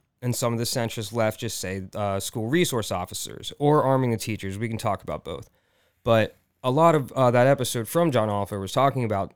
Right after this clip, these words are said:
um, school resource officers and actually how they don't, a lot of times, unfortunately, what happens is, and especially in, in, um, like, urban areas where there's minority kids in those schools, is the school resource officers are basically just there arresting kids.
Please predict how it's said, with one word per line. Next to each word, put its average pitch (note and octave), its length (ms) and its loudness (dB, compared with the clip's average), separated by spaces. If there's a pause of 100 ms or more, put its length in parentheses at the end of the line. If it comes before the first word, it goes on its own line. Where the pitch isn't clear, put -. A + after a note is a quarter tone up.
um, F#2+ 400 -8 (500)
school B2+ 240 2
resource A2 400 -2
officers G2 400 -6
and G#2+ 80 -6
actually A2 380 -2
how A2+ 220 -2
they A2 120 0
don't, B2 400 0 (1040)
a C3 60 -2
lot F3 200 6
of E3 60 6
times, A#2 340 2
unfortunately, A2+ 580 -2
what G#2+ 120 0
happens G#2 520 0
is, G2+ 380 -2
and A2 280 -4
especially B2 560 -2
in, G#2 180 -2
in, G2+ 400 -4 (300)
um, F#2+ 320 -8 (220)
like, A#2+ 160 -6
urban A#2 260 2
areas G#2 360 0
where G#2 100 -4
there's G2 180 -4
minority A2 460 0
kids G2 280 -6
in G2 80 -6
those G2+ 180 -4
schools, G2 400 -6
is G#2+ 400 -2
the B2 120 -8
school C#3+ 220 -4
resource B2+ 420 -2
officers G#2 380 -2
are G#2+ 40 0
basically B2+ 400 -2
just G#2 200 -4
there G#2 180 -2
arresting F#2 380 -6
kids. - 320 -14